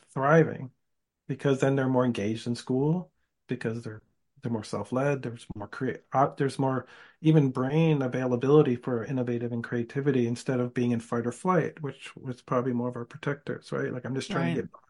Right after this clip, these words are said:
Speaker 1: by, just trying to not get caught.
Speaker 2: Mm-hmm.
Speaker 1: I just wanna get through this."
Speaker 2: Yeah. And you also mentioned in the self-led parenting part, the importance of, or at least how to get to know or be aware of, like, your children's part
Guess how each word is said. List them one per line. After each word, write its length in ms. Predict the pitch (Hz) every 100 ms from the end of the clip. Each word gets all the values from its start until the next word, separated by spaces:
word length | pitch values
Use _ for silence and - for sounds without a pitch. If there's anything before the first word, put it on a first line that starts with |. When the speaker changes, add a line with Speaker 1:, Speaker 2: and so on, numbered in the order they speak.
| -
Speaker 1:
by, 140 | 120
just 180 | 123 -
trying 240 | - 135 123
to 60 |
not 300 | 131 123 -
get 160 | - -
caught. 500 | - 135 139 131 - _ - 214
Speaker 2:
Mm-hmm. 500 | 139 131 165 156 165 147
Speaker 1:
I 40 |
just 180 | - -
wanna 140 | 127
get 180 | 123 -
through 300 | - 120 151
this." 420 | 139 98 - - - _ _ _ _ _ _
Speaker 2:
Yeah. 280 | 139 120 131 _ _ _
And 260 | 233 220 -
you 160 | 226
also 280 | 233 247 240
mentioned 720 | 202 170 170 175 156 151 - - _ _ _ _
in 160 | 180 180
the 80 | 175
self-led 440 | - 160 170 151
parenting 800 | 175 165 151 165 165 151 151 151 170 _ _ _ -
part, 540 | - 156 147 - - - _ _ _ _ _ _ _ _ _ _
the 140 | 185 180
importance 560 | 180 196 196 202 -
of, 680 | - 160 156 147 143 - - _ _ -
or 180 | 170 160
at 80 |
least 180 | 165 160
how 300 | - 185 185
to 180 | 190 175
get 280 | 170 165 -
to 140 | 165
know 420 | 156 147 143 143
or 140 | 143 165
be 180 | 175 170
aware 340 | 156 165 180
of, 240 | 131 139
like, 240 | 147 147 -
your 140 | 151
children's 520 | 143 262 359 127 117
part 440 | - 123 - -